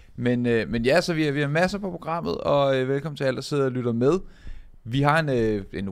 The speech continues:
webshop, der hedder ytringsblik dot com, der kan man købe t-shirts, der er logo-t-shirts, der er det McDonald's fra Rusland, der er kopper med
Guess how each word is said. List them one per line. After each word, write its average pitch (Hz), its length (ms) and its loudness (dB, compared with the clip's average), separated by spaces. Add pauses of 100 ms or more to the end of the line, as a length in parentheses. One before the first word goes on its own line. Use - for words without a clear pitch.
webshop, - 460 -6
der 127 60 -8
hedder 123 160 -6
ytringsblik 139 380 -10
dot 117 100 -8
com, 143 200 -8
der - 120 -12
kan 147 40 -10
man 120 80 -8
købe 107 220 -10
t-shirts, 165 580 -8
der 123 100 -2 (140)
er - 340 -10 (340)
logo-t-shirts, 143 1000 -6
der 127 80 0
er 113 320 0
det 110 200 -8 (200)
McDonald's 143 1000 -4
fra 101 220 -8 (120)
Rusland, 170 640 2
der 127 160 2 (100)
er 117 340 -10 (360)
kopper 151 480 6
med 123 340 4